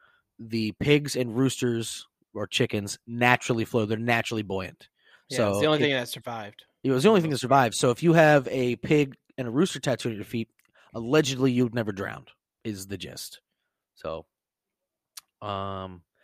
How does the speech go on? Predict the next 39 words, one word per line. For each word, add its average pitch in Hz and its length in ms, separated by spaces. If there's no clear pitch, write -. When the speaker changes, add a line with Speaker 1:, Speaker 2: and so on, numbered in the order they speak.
Speaker 1:
what 131 220
does 180 140
it 165 80
mean 151 240
if - 160
you 123 80
lose 135 220
your 110 100
hat 131 420
overboard? 95 560
Speaker 2:
That 123 80
motherfucker's 123 380
gone 120 260
forever. 120 500
<laughs> - 160
That's - 400
all, 156 300
that's 135 220
about 127 260
Speaker 1:
Yeah. - 60
Speaker 2:
all 151 60
I 147 100
know. 151 340
Speaker 1:
Uh, 113 480
all 190 160
it 170 60
means 160 220
is 135 100
you're 139 80
gonna 127 120
have 123 100
a 113 40
long 110 220
trip, 104 300
is 101 120
all 107 120
it 101 60
Speaker 2:
Okay. 101 160
Speaker 1:
means. 135 140